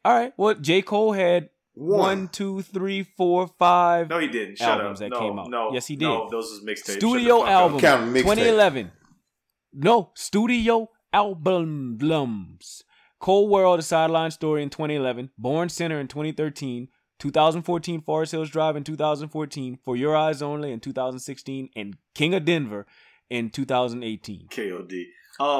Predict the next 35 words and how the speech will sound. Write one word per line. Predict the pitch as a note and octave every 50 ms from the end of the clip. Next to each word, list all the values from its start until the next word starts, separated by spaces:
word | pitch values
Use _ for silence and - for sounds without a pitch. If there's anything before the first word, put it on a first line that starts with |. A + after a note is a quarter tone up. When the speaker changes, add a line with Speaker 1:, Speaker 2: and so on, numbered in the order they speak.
| C3+ -
Speaker 2:
Oh, |
Speaker 3:
how | -
Speaker 2:
yeah, | -
Speaker 3:
about | - E3 -
Speaker 2:
I | A2
only, | B2+ C3 B2+
Speaker 3:
this? | A#2+ A#2+ - - -
Speaker 2:
I | -
only | C3 C#3 C3+ B2+ A#2+
Speaker 3:
How | E3 E3+
Speaker 2:
heard | -
Speaker 3:
about | F3+ F3
Speaker 2:
one | D3+ F3+
Speaker 3:
this? | E3 B2+
Speaker 2:
of | G2+
those. | G#2 G2+ F#2+ F#2 F2+ -
Speaker 3:
How | - -
about | F#3+ F#3+ F#3 E3+ F3
this? | F#3 D3+ A#2 - E3
He's | F3 F3 D#3 D3
a |
Speaker 2:
Them, | D3+ C#3+
Speaker 3:
fucking, | - - G#3 - - -
Speaker 2:
them | - G3 E3
sound | G#3 - G3+
like | F3 D#3
Speaker 3:
he's | - -
Speaker 2:
singles. | - F#3 G#3+ - D4+ G#2+ G2+ F2 - - - - - G#3+
Speaker 3:
Don't | B3 D4+ D#4 C#4+ A3
li-, | G3+ F#3 F3 D#3 E3+
don't | B3 C#4+ A#3 F3+
listen | E3 D#3 - C#3+
to | B2+ A#2+
Speaker 1:
Them | A#2
Speaker 3:
Raj, | A2+ G#2+ G#2+ G#2+